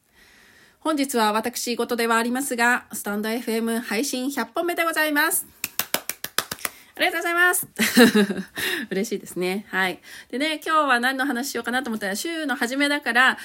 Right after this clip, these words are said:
今週の一文字、皆さん何にしましたって配信でもいいかなと思ったんですが、やっぱり百本目なので、自分しん-、自身のね、配信をちょっと振り返ってみて、気づいたこと、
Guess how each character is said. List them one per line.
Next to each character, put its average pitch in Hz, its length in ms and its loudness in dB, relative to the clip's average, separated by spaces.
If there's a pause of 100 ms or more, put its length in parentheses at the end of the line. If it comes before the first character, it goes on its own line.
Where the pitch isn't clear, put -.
(140)
今 233 220 -4
週 220 160 -2
の 220 120 -2
一 - 160 -8
文 269 140 -2
字、 233 240 -4
皆 208 160 -2
さ 196 140 -4
ん - 20 -4
何 240 200 -4
に 294 60 0
し - 80 -10
ま 254 140 -6
し 277 60 -10
た 311 80 -6
っ 311 80 -8
て 269 80 -8
配 202 200 -6
信 196 160 -4
で 196 100 -4
も 196 100 -10
い - 80 -8
い 285 40 -8
か 330 120 -6
な 349 160 0
と 330 100 -4
思 240 160 0
っ - 100 -6
た 302 160 -2
ん 247 60 -2
で 208 100 -2
す 208 140 -6
が、 226 220 -4 (300)
や 175 100 -12
っ - 20 -18
ぱ - 80 -6
り 277 80 -4
百 185 180 -6
本 254 180 -6
目 277 100 -2
な 277 140 0
の 214 100 -2
で、 202 240 0 (160)
自 262 200 -6
分 370 100 -2
し 392 120 -4
ん-、 381 60 -4 (180)
自 285 180 -6
身 262 120 -2
の 196 80 -2
ね、 214 80 0 (100)
配 247 140 -4
信 269 200 -6
を 269 40 -8
ち 294 100 -8
ょ 311 40 -10
っ - 20 -20
と - 80 -6
振 226 80 -4
り 240 100 -4
返 302 140 -2
っ 311 40 -6
て 254 80 -8
み 208 120 -4
て、 185 260 -4 (100)
気 - 120 -8
づ 269 80 -4
い 285 60 -4
た 233 100 -6
こ 185 100 -8
と、 180 240 -2